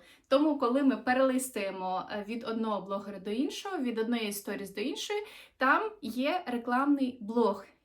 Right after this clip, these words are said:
І тому, відповідно, чим менше у експерта сторіс, тим більше рекламних блоків може вставити туди Мета. Їхня позиція нам зрозуміла, але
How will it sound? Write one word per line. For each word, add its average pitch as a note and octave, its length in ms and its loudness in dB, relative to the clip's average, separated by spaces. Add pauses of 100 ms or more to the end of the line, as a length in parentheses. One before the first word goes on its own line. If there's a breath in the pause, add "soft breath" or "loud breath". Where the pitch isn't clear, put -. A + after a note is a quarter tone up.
(120)
І C4 220 8
тому, C4+ 440 4
відповідно, G#3+ 680 -2
чим A#3 240 0
менше G#3 540 -2
у A3+ 260 -2
експерта G3+ 560 -8
сторіс, A4 440 -2 (100)
тим C#4 280 4
більше B3 460 -2
рекламних A3+ 720 2
блоків A#3+ 420 0 (440 loud breath)
може D#4 520 0
вставити C#4 500 -2
туди B3 440 -4
Мета. A3+ 420 -4 (420 loud breath)
Їхня F4+ 760 0
позиція C4 500 0
нам C4 240 4
зрозуміла, C#4 840 0
але B3+ 480 2